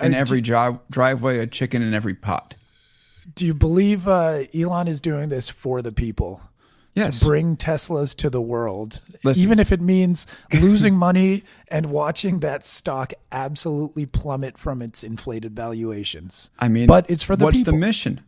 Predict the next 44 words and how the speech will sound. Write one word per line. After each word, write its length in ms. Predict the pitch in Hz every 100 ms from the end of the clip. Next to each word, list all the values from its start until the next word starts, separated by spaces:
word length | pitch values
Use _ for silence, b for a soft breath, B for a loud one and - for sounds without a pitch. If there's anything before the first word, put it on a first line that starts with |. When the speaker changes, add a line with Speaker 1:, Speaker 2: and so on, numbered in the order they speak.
| _
Speaker 1:
What's 160 | - 139
the 100 | 147
mission? 360 | 151 151 - b b b b
Maybe 300 | 120 143 170
Speaker 2:
You're 140 | 160 131
Speaker 1:
this 140 | -
Speaker 2:
right, 60 | 131
Speaker 1:
is 140 | 104
Speaker 2:
you're 100 | -
Speaker 1:
all, 180 | 123 127
Speaker 2:
right. 80 | 123
Speaker 1:
maybe 260 | 127 139
this 240 | 147 131 -
is 320 | 120 110 107 -
a 360 | 117 113 107 - 104
appetizer 720 | 110 117 101 101 92 95 87
course 420 | - 98 90 -
for 340 | - 95 90
everyone 400 | 92 104 104 98
to 120 | - -
upgrade 480 | 101 95 - 92 135
to 80 | -
the 80 | 90
Cybertruck. 680 | - 82 80 - - - - _ _ _ _ _ _
Get 180 | 139 139
me 160 | 135 123
in 80 |
one 160 | 110 104
of 60 | 95
those 120 | 98
Speaker 2:
Ah, 280 | 156 147 131
Speaker 1:
Cybertrucks. 160 | 131
Speaker 2:
that's 140 | - - 127 -
true. 80 | - _ _ _ _ -
And 260 | 170 220
the 60 | 214
robots, 880 | 143 131 127 127 127 - - - - 165
and 180 | 127 147
the 60 |
robots. 520 | 123 104 101 95 -
Let's 180 | 85 -
not 140 | 98 87
forget 360 | 104 82 -
that. 260 | - 76